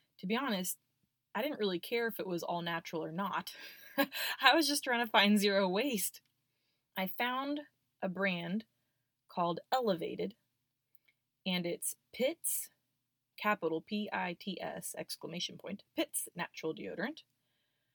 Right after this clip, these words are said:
Thought, "Okay, um, it's by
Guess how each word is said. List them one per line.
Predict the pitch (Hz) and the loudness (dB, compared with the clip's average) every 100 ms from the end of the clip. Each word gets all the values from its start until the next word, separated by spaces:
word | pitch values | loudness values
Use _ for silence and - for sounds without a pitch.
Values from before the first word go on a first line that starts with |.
| _ _ _ - | _ _ _ -8
Thought, | 156 | 0
"Okay, | 208 - 240 381 - _ _ - - | 0 2 -2 -2 -10 _ _ -20 -10
um, | 180 170 175 - | -8 -6 -8 -8
it's | 175 - | -10 0
by | 190 190 190 185 190 | 2 4 2 0 -4